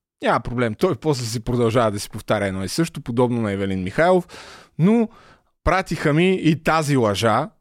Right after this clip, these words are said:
по мой адрес, само за мислещи хора, е написал някой симпатизант на Величие,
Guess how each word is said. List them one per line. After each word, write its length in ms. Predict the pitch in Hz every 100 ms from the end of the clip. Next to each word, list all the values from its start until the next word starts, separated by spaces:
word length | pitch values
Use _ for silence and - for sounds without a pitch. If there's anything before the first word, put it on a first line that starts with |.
| _
по 80 | 110
мой 300 | 104 104 98
адрес, 480 | 90 117 160 - -
само 420 | - 151 151 190
за 160 | 170 147
мислещи 560 | 131 131 139 127 -
хора, 460 | - 131 127 143 190 -
е 180 | 151 160
написал 480 | 160 165 160 170 160
някой 320 | 160 156 170
симпатизант 800 | - 160 160 147 151 160 160 165
на 140 | 160
Величие, 600 | 156 160 156 - 170